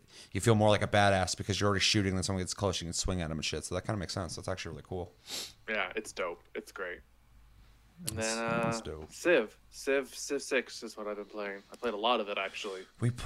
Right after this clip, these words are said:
Speaker 1: we played a lot of it <sighs> last night.
Speaker 2: I played, I think, two other sessions with just Keith. I think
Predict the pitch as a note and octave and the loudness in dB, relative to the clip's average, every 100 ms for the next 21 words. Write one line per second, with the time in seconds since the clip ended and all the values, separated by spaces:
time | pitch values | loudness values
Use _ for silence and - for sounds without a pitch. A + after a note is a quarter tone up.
0 | - G#2 A2 A2 G#2+ G2 F#2+ G#2 F2+ G#2+ | 0 0 2 2 2 4 4 4 2 -2
1 | - - - - G2+ F#2+ - G#2+ G2+ F#2 | -2 -4 -6 -8 -6 -4 0 0 0 -2
2 | - B2+ - D3 C3+ A#2+ B2+ B2 - - | -2 -2 2 2 2 0 -2 -4 -6 -12
3 | - C3+ C3+ B2+ - B2 - B2 - - | -10 -4 -2 -2 -6 -8 -8 -14 -16 -10
4 | A2+ - A#2+ B2+ - _ _ _ _ _ | -10 -8 -14 -16 -18 _ _ _ _ _
5 | _ _ - - A#2+ B2 | _ _ -20 -4 0 0